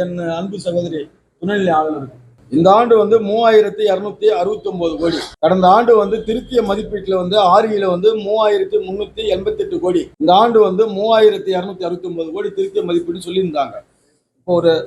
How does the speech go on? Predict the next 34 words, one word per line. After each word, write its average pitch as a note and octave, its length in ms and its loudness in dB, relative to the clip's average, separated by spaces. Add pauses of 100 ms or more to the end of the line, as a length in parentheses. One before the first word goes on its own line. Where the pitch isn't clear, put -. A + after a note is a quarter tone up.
(240)
இப்போ D#3+ 220 -8
ரெண்டு E3+ 180 -2
மாசம் F3 200 0
முன்னாடி. D#3+ 200 0
அது G#3+ 180 0
தேவையில்லை A3 300 2
உங்களுக்கு. C#3+ 300 -8 (320)
இன்று C4+ 240 4
வரைக்கும் C#4+ 380 2
வந்து C4 220 -4
புதுச்சேரி C4+ 460 2
மாநிலத்தோட A#3+ 460 0
துணைநிலை B3+ 400 2
ஆளுநர் A#3 340 2
அவர்கள் G#3+ 340 0 (200)
ஏன் C#4+ 240 2
வந்து A#3 200 4 (680)
திட்டக்குழு B3 460 0
கூட்டத்தை A3 260 0 (100)
கூட்டல? F3 260 -2 (520)
புதுச்சேரிக்கு G#3+ 540 2
மட்டும் B3 360 2 (160)
எவ்வளவுன்னு G3 320 0
கேக்குறியா? E3+ 340 2 (160)
புதுச்சேரி A3 400 2
மட்டும் F#3+ 280 -6
கேக்குறியா? D#3+ 380 -4
இல்ல G3 100 -4 (100)
மொத்தம் B3 240 2
எவ்வளவுன்னு G3 260 -2
கேட்க D#3 180 -2
வரியா? B2 180 -6 (1120)
யூனியன் A3+ 280 2
பிரதேசத்துக்கு C3+ 480 0